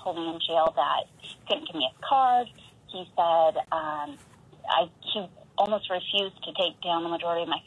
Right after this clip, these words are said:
family's names and numbers, and she ended up going to this random person who he admitted knowing. Um, I had a county internal investigation going, which has been eleven months now, and it's still not completed. I filed statewide civil rights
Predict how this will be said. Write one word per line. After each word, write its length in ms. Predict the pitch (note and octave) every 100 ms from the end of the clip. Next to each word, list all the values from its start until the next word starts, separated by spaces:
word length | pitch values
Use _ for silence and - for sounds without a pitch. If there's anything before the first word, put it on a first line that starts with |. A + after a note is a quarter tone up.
| -
family's 480 | F3 E3 F3 F3 F3 - -
names 320 | F3+ E3 F3 F#3
and 80 | E3+
numbers, 500 | D#3 E3+ G#3+ C4 C#4+ -
and 120 | F#3
she 120 | -
ended 160 | F#3 F3+
up 80 | -
going 240 | E3+ F3
to 80 | F3
this 120 | - E3+ -
random 300 | E3 D#3+ D#3
person 420 | F3 F3 - F3+ -
who 80 | D#4+
he 80 |
admitted 360 | D#3 E4 A3 - -
knowing. 520 | D#4 E4 B3+ A#3+ C#4+ - - - - - -
Um, 480 | G3 F3 D#3+ D3+ D#3 - _ - -
I 100 | F#3
had 160 | F#3 F#3
a 80 | -
county 440 | F#3 F3+ F3 F3+ F3
internal 400 | F#3+ - F#3 F3
investigation 720 | F3 D#3+ - E3+ D#3 D#3+ F3+
going, 260 | F#3 G3 G3+
which 140 | F3 -
has 140 | E3 D#3 - - -
been 160 | D#3
eleven 420 | D3+ D3+ D3+ C#3+
months 240 | C#3+ D#3 F#3+ -
now, 300 | F#3 G#3 A3
and 80 |
it's 140 | - -
still 160 | E3
not 180 | E3+ -
completed. 480 | - E3+ F3 E3 F3
I 80 | D#3+ -
filed 260 | E3 F3+ E3+ - -
statewide 280 | E3+ - E3+ -
civil 220 | D#3+ D3+
rights 240 | C#3+ G3